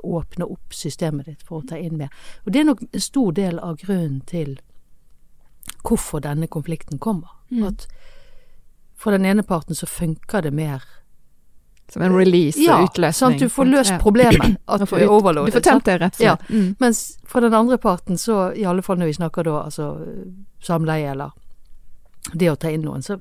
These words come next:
Speaker 1: funker det litt dårlig når det allerede er fullstendig overload i hele systemet.
Speaker 2: Og da kan man få den opplevelsen å bare være en sånn søppel, søppelspann som man bare tømmer seg i, som ikke er så veldig behagelig for kvinner, da. Så det, men det er jo også det der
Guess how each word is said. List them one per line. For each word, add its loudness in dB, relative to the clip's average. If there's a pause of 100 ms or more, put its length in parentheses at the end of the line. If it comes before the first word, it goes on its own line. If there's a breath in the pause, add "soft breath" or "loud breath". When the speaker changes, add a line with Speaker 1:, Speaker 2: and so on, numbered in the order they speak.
Speaker 1:
funker -8
det -6
litt -8 (160)
dårlig -2
når -6
det -8
allerede -10 (160)
er -16 (100)
fullstendig -8
overload -12
i -12
hele -12
systemet. -12 (1000 soft breath)
Speaker 2:
Og 2
da 6
kan 4
man 6
få 4
den 4
opplevelsen 2
å -4
bare 2
være 2
en 4
sånn 2
søppel, 2 (420 loud breath)
søppelspann 4
som 2
man 0
bare 0
tømmer 2
seg -2
i, 2
som -2
ikke 0
er 2
så -2
veldig 2 (480 loud breath)
behagelig 4
for -2
kvinner, 0
da. -4 (420 loud breath)
Så 2
det, 0
men 2
det 6
er 6
jo 6
også 2
det 6
der 4